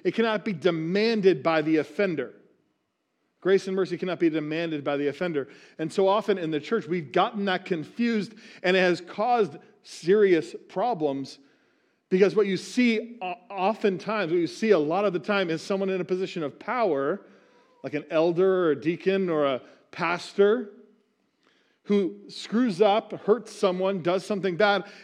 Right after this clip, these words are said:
and tells the congregation, "No, you must give me grace. You must give me mercy.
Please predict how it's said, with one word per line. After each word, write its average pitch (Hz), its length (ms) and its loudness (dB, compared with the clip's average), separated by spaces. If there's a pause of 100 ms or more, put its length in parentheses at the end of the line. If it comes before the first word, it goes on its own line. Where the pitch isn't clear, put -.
and 170 220 -2
tells 214 300 0
the 190 80 4
congregation, 196 680 2 (160)
"No, 220 160 10
you 220 220 6
must 208 720 2 (180)
give 202 220 4
me 208 160 2
grace. 170 540 -4
You 190 100 0
must 196 260 0
give 175 140 0
me 151 120 -4
mercy. 151 420 -10